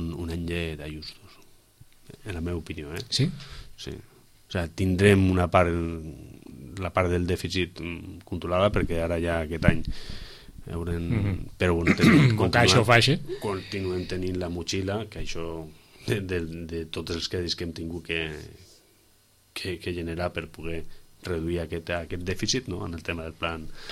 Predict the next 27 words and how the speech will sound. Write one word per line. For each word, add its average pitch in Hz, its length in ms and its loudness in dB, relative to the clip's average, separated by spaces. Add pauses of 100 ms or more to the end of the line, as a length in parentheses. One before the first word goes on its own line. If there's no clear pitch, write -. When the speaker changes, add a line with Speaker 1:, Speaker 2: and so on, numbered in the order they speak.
(640)
Speaker 1:
de 80 200 -2
pagar 80 420 0
proveïdors, 78 640 0
eh, 76 460 -2
de 76 180 -4
Rajoy, 98 540 2 (540)
amb 73 160 -6
el 71 120 -4
crèdit 80 300 2
ara 78 180 2
a 80 60 2
la, 78 140 2 (180)
a 78 140 2
la 87 120 4
Mancomunitat, 85 880 2 (920)
i, 78 1300 2
i, - 60 -6
bueno... 82 300 -4 (760)
doncs, 80 320 -10
eh, 62 640 -10
serà - 240 2
complicat, 85 520 -4
serà 73 180 -4
també 78 260 -4
un 80 120 -4
pressupost, 87 560 -2
doncs, 92 340 -4